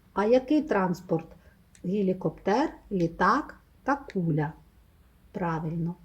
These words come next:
повітряний. А водовіз, автобус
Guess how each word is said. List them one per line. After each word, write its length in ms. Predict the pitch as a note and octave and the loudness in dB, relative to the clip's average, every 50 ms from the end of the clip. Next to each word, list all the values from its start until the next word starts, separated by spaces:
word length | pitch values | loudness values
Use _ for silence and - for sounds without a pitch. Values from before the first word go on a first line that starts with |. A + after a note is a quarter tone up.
| - - | -20 -6
повітряний. 1160 | - C4 D4 F4+ E4+ B3+ G3+ F#3 F#3 F3 F3 - - D#3+ F3 E3+ E3+ E3+ E3 E3+ E3 E3+ E3+ - - - - - _ _ _ _ _ _ _ _ _ _ - G3+ | 0 2 4 4 4 2 2 0 0 0 0 0 2 2 4 4 4 4 2 2 2 0 -2 -4 -10 -20 -20 -20 _ _ _ _ _ _ _ _ _ _ -2 0
А 280 | G3+ G3+ G3+ G3 G3 - - - _ _ - | 0 2 2 0 0 -2 -8 -14 _ _ -12
водовіз, 1000 | - - G#3 C4 D#4+ C4 G3 G#3 G3+ F3 D#3+ E3+ F#3+ G#3+ B3+ D#4 D#4 - - - - - - - - - - | -8 -2 0 2 2 4 4 4 2 2 2 0 2 4 4 2 2 0 -6 -16 -18 -20 -20 -20 -16 -10 -6
автобус 880 | G#3+ G#3 G3 - - - A3+ A3 A3 G3+ E3+ F3 F#3 F3+ - - - | -4 -4 -4 -4 -4 0 2 4 4 4 4 2 -2 -4 -6 -8 -16